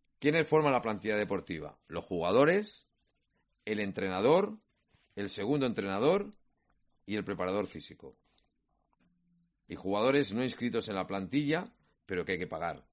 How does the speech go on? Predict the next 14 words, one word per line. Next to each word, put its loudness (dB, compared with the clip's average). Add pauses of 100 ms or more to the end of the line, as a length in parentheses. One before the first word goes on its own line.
(120)
El -16
caso, -10
por -8
ejemplo, -8
de -4
Jairo, 0 (320)
que -18
estaba -6
lesionado, -4
pero -6
había -6
que -2
pagar. -6 (460)
Jugadores, 6